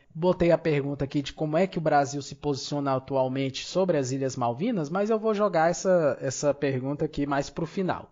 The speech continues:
E no momento do conflito, já lá no ano de oitenta e dois, foi um conflito que não foi longo, tá? É sempre bom a gente tá pautando isso, porque por mais que tenha muita coisa a se falar da, da Guerra das Malvinas, a guerra mesmo durou dois meses.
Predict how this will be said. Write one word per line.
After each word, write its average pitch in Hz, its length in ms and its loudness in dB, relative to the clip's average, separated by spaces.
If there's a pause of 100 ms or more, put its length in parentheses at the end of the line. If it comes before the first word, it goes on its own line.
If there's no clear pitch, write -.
(120)
E 277 460 2
no 262 180 2
momento 269 380 2
do 254 100 -6
conflito, 202 540 2
já 214 200 4
lá 226 200 2
no 220 160 0
ano 214 240 2
de 208 340 -4 (140)
oitenta 185 460 2
e 175 40 4
dois, 208 240 2
foi 330 140 0
um 330 60 0
conflito 226 420 0
que 233 80 -4
não 208 120 0
foi 233 240 2
longo, 160 440 -2
tá? 160 240 2
É 139 60 2
sempre 165 360 -4
bom 143 280 0
a 135 60 0
gente 135 340 -6
tá 135 500 2 (180)
pautando 139 540 0
isso, 156 200 -6
porque 170 340 -2
por 165 180 -2
mais 156 280 0
que 196 440 -2 (140)
tenha 190 220 2
muita 175 300 -2
coisa 151 300 -2
a 139 60 -4
se - 100 -8
falar 139 380 2
da, 135 600 -2
da 131 220 -6
Guerra 131 240 -2
das 135 220 0
Malvinas, 147 580 0
a 143 80 0
guerra 180 420 2
mesmo 165 520 0
durou 180 260 0
dois 269 220 0
meses. 117 420 -8